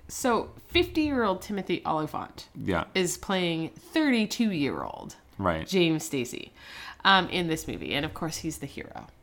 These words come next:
Speaker 2: Right.
Speaker 1: And, um, so in this, in this sequence, um,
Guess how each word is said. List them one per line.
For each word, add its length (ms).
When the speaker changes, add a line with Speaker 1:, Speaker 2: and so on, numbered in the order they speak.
Speaker 2:
Right. 160
Speaker 1:
And, 460
um, 560
so 560
in 260
this, 440
in 160
this 400
sequence, 800
um, 560